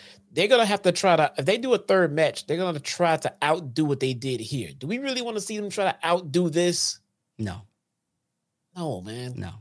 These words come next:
Speaker 1: That should be it. What are you gonna do next? Put him in a cage and then, dude, let's, let's just end it here. We can come back. Look, we can come back and revisit this. It's not over forever. We can come back in six months and redo this feud. Sure.
Speaker 2: Yeah. Yeah.
Speaker 1: But right now, this should be it.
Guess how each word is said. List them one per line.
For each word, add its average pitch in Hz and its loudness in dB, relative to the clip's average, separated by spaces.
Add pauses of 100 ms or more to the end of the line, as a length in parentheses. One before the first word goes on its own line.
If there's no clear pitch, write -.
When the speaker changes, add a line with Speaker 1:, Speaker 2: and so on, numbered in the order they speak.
(460)
Speaker 1:
That 147 -4
should 160 -8
be 170 0
it. - -4
What 165 2
are 202 6
you 196 2
gonna 185 2
do 165 0
next? - -4
Put 180 2
him 160 2
in 151 0
a 127 -2
cage 175 0
and 127 -4
then, 151 -4
dude, 165 -4
let's, 160 -2 (800)
let's 143 -8
just 151 -6
end 143 -4
it 143 -6
here. 123 -6
We 147 -2
can 208 -6
come 247 -6
back. 285 0 (440)
Look, 214 -4
we 269 -4
can 339 2
come 330 -2
back 320 2
and 311 -4
revisit 320 -4
this. 147 -2
It's 202 -6
not 269 -4
over 196 6
forever. 175 0
We 233 -8
can 311 -8
come 285 -4
back 269 -2
in 208 -4
six 202 0
months 165 -4
and 156 -4
redo 165 0
this 165 -2
feud. 196 -6
Sure. 370 -8
Speaker 2:
Yeah. - -2 (560)
Yeah. 92 -8
Speaker 1:
But 107 -12
right 196 0
now, 196 -2
this 190 -4
should 190 -10
be 160 -2
it. - -6